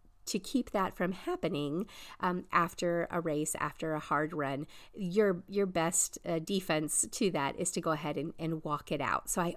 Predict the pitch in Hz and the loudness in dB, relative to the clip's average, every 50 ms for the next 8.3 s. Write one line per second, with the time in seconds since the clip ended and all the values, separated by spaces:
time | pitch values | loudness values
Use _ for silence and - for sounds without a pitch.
0 | - - - 226 247 240 214 196 - - 202 180 165 - 160 151 151 - - - | -6 -6 0 6 8 10 10 8 6 2 0 -2 -2 0 0 0 0 0 -4 -6
1 | - - - - - - - - - - 208 220 - - 233 226 - 233 - - | -8 -12 -16 -16 -16 -18 -20 -16 -6 0 0 0 6 6 6 6 6 2 0 0
2 | 196 214 202 196 220 214 214 214 214 - 214 190 196 - 185 180 180 - - - | 2 0 4 6 6 6 6 4 2 0 -2 -2 0 2 2 2 2 0 -2 -6
3 | - - - - - - - 180 175 175 165 - 180 175 170 170 170 165 165 165 | -6 -6 -14 -20 -12 -2 2 2 2 2 2 2 4 4 6 6 6 6 6 4
4 | 165 - - 185 185 175 170 175 170 170 165 170 160 160 165 - - 175 165 160 | 2 0 -2 -2 0 2 4 4 4 2 2 0 0 0 0 0 0 -2 0 0
5 | 160 160 160 160 165 160 - - 165 160 160 156 160 160 - 170 156 156 151 156 | 0 0 0 0 -2 -2 -2 0 0 2 2 0 -2 0 -2 -2 0 0 0 0
6 | 151 156 156 - - 165 165 165 165 165 165 - 175 165 160 165 156 - - - | -2 -2 -4 0 2 4 4 4 4 2 2 2 0 0 0 0 -2 -4 -6 -6
7 | 165 156 - - - 160 160 156 156 156 - - - - - - - - - 160 | -6 -6 -6 -4 0 2 2 2 2 0 -2 -6 -12 -16 -18 -18 -14 -6 -4 -2
8 | 156 151 147 147 135 | -2 -2 -2 -4 -6